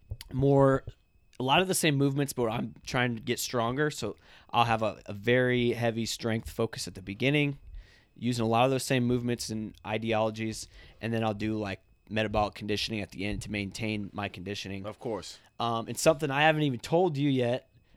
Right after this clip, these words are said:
Speaker 1: just when you were out of town, I committed myself to doing. One of my best friends,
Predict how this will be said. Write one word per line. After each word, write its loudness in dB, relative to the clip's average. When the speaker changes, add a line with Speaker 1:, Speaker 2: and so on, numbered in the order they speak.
Speaker 1:
just 0
when 0
you 4
were 6
out 6
of -4
town, 2
I 2
committed -2
myself -2
to -8
doing. 2
One 0
of 2
my 2
best 2
friends, 0